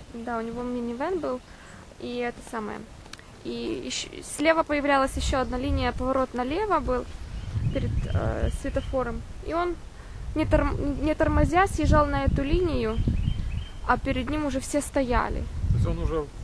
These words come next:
Speaker 2: в упор, сразу перед машиной, которая перед ним стояла, он просто на ходу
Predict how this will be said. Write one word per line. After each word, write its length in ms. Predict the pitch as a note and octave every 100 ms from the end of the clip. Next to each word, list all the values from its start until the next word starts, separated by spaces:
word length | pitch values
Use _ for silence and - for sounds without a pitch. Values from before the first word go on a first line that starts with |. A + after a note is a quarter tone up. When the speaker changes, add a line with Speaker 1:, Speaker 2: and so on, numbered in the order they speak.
| - D3
Speaker 2:
в 40 |
упор, 440 | D#3+ - F3 C#3 - - - - - - - - - - - - - - - - - - - -
сразу 540 | - - C3+ E3 C#3
перед 240 | - C#3+ C3
машиной, 360 | C3+ E3 C#3
которая 320 | C3 C3 C3+
перед 280 | C3 C#3 C3
ним 120 | D3+
стояла, 380 | C3+ D#3+ G3+ C#4
он 80 | F3+
просто 300 | C#3 F#3+ -
на 120 | D3+ C#3+
ходу 400 | D3 C#3+ A3